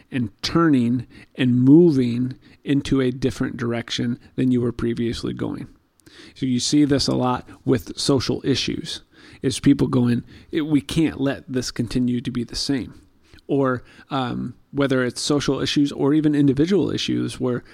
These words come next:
the way that things were is what got it to this place that's really destructive.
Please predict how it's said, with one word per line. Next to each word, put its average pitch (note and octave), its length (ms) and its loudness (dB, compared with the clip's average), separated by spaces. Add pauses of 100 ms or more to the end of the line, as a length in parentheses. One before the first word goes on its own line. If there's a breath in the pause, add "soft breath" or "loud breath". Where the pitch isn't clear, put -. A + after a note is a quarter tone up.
(340 loud breath)
the C#3+ 260 -2
way D#3+ 380 0 (320)
that D3 300 -4
things D#3 380 2
were A#2 540 -2
is B2+ 180 -4
what C3 200 -4
got B2+ 220 -2
it D3+ 120 -6
to D3 100 -4
this C3 180 -4
place - 360 -4
that's A2+ 200 -6
really B2+ 240 0
destructive. B2+ 640 -6